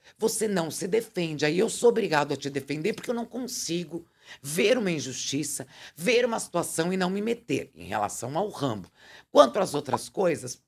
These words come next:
eu não classificaria tanto assim, não. Pelo menos uma leitura que eu faço do jogo do Bruno, ó.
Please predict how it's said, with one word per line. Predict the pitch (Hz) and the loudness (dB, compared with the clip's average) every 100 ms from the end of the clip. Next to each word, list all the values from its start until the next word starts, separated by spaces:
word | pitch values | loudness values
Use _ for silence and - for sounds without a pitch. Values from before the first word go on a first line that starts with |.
| _ | _
eu | - | -6
não | 233 240 | -4 -4
classificaria | 226 233 - 220 - 220 208 185 | -4 -4 -4 -10 -4 -2 -2 -4
tanto | 185 175 - 202 | -4 -6 -4 -4
assim, | - - 175 | -6 -6 -6
não. | 190 139 - - - - - | -4 -2 -2 -6 -16 -14 -2
Pelo | 170 165 | 2 4
menos | 175 175 | 4 0
uma | 170 175 | 2 2
leitura | 190 196 165 180 | 2 0 0 -2
que | - | -2
eu | 427 | -4
faço | - - 139 - - 147 - - - | -4 0 0 0 -8 -12 -14 -20 -8
do | 185 | -4
jogo | 156 185 180 | 0 0 0
do | 208 | -2
Bruno, | 143 127 123 147 | 0 0 4 6
ó. | 110 | 6